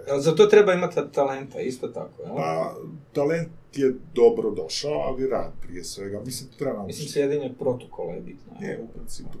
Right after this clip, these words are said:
Speaker 2: to, da.
Speaker 1: Meni se isto čini da je, da je, da je, ovaj, baš činjenica da se to na neki način u ovom obliku i institucionaliziralo, da je to dobra stvar za biblioterape-, biblioterapiju, jer, e, evo, spominjali smo, e, k-, književne klubove.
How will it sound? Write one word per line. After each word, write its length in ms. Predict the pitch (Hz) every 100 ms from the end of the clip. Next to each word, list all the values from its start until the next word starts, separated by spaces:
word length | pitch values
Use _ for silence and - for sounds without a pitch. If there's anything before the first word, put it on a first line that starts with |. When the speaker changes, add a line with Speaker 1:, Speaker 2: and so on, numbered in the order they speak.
| -
Speaker 2:
to, 60 | - -
da. 140 | - - - - -
Speaker 1:
Meni 200 | 147 170
se 120 | 160 165
isto 180 | -
čini 320 | 147 160 151 135
da 100 | 127
je, 220 | 120 110
da 200 | 110 117
je, 220 | 110 113
da 160 | 110 113
je, 180 | 107
ovaj, 440 | 107 107 107 104 -
baš 280 | 110 123 -
činjenica 360 | 143 135 123 120
da 100 | 117
se 180 | 127 117
to 320 | 135 117 110
na 120 | 110 110
neki 260 | 113 120
način 440 | 113 113 - 117 104
u 60 | 107
ovom 180 | 104 104
obliku 460 | 98 107 110 120
i 80 | 110
institucionaliziralo, 880 | 107 - - 113 110 107 107 127 127
da 60 | 120
je 40 |
to 80 | 127
dobra 320 | 123 120 117
stvar 280 | - 117 -
za 100 | 101
biblioterape-, 760 | 98 95 - - - - - -
biblioterapiju, 880 | 233 - - 220 - 208 - 175 160 - - -
jer, 240 | - 147
e, 60 | 147 131 127 123
evo, 260 | 143 131 -
spominjali 500 | - - 156 147 135
smo, 360 | - 143 127 - - - -
e, 120 | 117
k-, 200 | - -
književne 420 | 143 143 127 120 120
klubove. 520 | 117 107 82 73